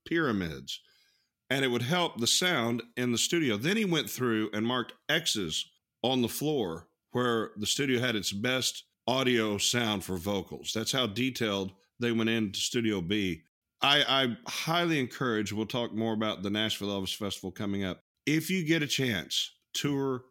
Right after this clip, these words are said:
Studio B. It is absolutely worth it. You can feel the energy there,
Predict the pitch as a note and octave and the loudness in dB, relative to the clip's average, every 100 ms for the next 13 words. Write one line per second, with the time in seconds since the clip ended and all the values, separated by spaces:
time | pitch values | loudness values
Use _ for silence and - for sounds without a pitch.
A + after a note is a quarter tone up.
0 | - - B2+ A#2 G#2+ G2 F2+ _ G2 G2 | -6 -2 0 2 2 0 -6 _ -4 -2
1 | D#2 D2+ _ _ _ _ _ _ _ - | -2 -6 _ _ _ _ _ _ _ 0
2 | A#2+ A2 G2+ C3 C#3 - D3 C#3+ C3+ A#2+ | 2 4 4 2 2 0 0 0 0 2
3 | A2+ A2 - G#2 - - - - _ _ | 2 0 0 -2 -4 -20 -20 -20 _ _
4 | - A#2+ A2 A2+ - - - E3+ F3 D#3+ | -4 -2 2 0 0 -6 0 2 4 4
5 | A#2+ B2 B2 A2+ G2+ G2+ G#2 G2+ G2 G2 | 4 4 2 2 0 0 2 2 0 -2